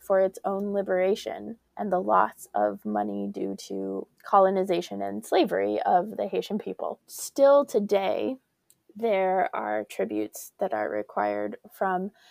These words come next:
mostly, I think, countries in Africa, but that's part of the big pushback against the Queen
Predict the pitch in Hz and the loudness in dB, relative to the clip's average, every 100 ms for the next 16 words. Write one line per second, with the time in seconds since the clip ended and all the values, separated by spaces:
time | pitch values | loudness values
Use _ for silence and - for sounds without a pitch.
0 | - _ - 226 320 - 453 453 440 - | -20 _ 0 0 2 4 4 4 -2 -4
1 | 190 294 247 - 240 240 226 208 208 196 | -2 -4 -6 -6 -4 -2 -2 -2 -4 -6
2 | 196 - _ _ - 98 95 - - - | -8 -12 _ _ -6 -4 -4 -6 -6 -4
3 | 67 - - 196 208 208 - 220 196 196 | -4 -4 0 0 4 2 2 2 6 6
4 | 190 - - 254 220 208 208 214 220 180 | 4 2 -10 -8 -2 0 2 0 -2 -4
5 | - 185 190 185 180 196 190 - - _ | 0 -2 0 -2 -4 -6 -12 -20 -20 _
6 | 214 - 220 185 185 185 220 | -8 -6 -4 -2 -2 -4 -6